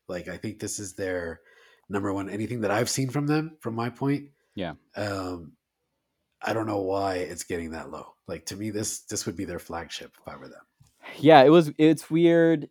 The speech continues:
Speaker 2: Um, reading a couple reviews, there was a lot of Russo brother talk. I don't, uh, maybe it's the sort of, um, bias against the Russo
Speaker 1: Seems
Speaker 2: brothers or
Speaker 1: like it.
Speaker 2: something.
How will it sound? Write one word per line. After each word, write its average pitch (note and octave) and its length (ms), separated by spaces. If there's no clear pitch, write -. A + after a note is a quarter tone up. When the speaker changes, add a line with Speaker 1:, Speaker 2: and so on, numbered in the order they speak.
Speaker 2:
Um, C3 540
reading E3+ 380
a D3+ 80
couple D3 300
reviews, C3+ 800
there B2 160
was C#3 120
a B2+ 60
lot A#2 240
of A2 80
Russo A2 280
brother E2+ 260
talk. - 420
I G2+ 120
don't, B2+ 280
uh, A2+ 240
maybe A#2 380
it's A2+ 180
the A2+ 80
sort A2+ 320
of, G#2 240
um, G2+ 640
bias G#2 640
against - 640
the A#2+ 100
Russo C3 260
Speaker 1:
Seems C3+ 360
Speaker 2:
brothers - 20
or C#3+ 40
Speaker 1:
like - 180
it. G2+ 100
Speaker 2:
something. C3 280